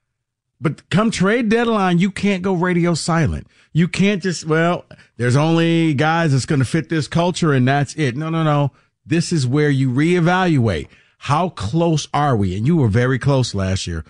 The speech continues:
When it came to the trade deadline, you were a have and you acted like you were a have not. That to me was the, one of the reasons that did not push you over the edge.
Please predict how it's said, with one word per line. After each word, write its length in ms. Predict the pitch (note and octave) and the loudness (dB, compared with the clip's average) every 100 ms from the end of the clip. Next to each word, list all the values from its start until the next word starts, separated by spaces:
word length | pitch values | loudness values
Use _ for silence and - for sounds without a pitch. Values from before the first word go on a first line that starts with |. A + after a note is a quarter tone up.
| _ - | _ -6
When 100 | G#2 | -4
it 80 | |
came 220 | - E3+ F#3+ | 0 0 2
to 80 | |
the 100 | F#3+ | -2
trade 320 | F3 G3+ G3 E3+ | -2 -2 0 0
deadline, 640 | F#3+ F3 D3 C#3 C3+ - - - | 0 0 0 2 0 -2 -10 -10
you 200 | F#2+ D#3 | -2 0
were 180 | D3 G2 | 0 -2
a 100 | C#2+ | -4
have 720 | A#1+ C3 C#3+ D#3 D#3+ D3+ - _ - | -2 0 2 2 0 -2 -6 _ -16
and 100 | F2 | -12
you 140 | E2+ - | -10 -4
acted 260 | C3+ D3 C#3 | -4 -2 0
like 240 | C3 A#2 | 0 0
you 80 | C3 | 2
were 140 | B2 | 2
a 80 | A#2+ | 2
have 400 | A2+ A#2 A2+ G2 | 2 2 -2 -4
not. 400 | G#2 G2 F#2+ - _ _ _ _ | -4 -4 -6 -10 _ _ _ _
That 260 | C3+ D3 - | -2 -2 -2
to 100 | D3+ | 0
me 380 | C#3+ C3 B2 - _ _ | 2 2 0 -4 _ _
was 280 | E2 A2+ F#2+ - | -6 -4 -4 -6
the, 180 | A#2+ D#2 | -8 -8
one 200 | - C#3+ | -6 -2
of 80 | D#3+ | 0
the 80 | C#3+ | 2
reasons 340 | D3 C#3+ B2+ | 2 2 2
that 260 | A#2 G2 F2+ | 0 -2 0
did 160 | F#3 F#3+ | 0 2
not 260 | D#3 C#3+ | 0 -4
push 300 | - D#3+ - | -6 -8 -4
you 120 | C#3+ | 0
over 140 | C3+ G#2+ | 2 2
the 180 | G#2 A#2+ | 2 2
edge. 440 | C#3 C#3 B2 | 2 2 0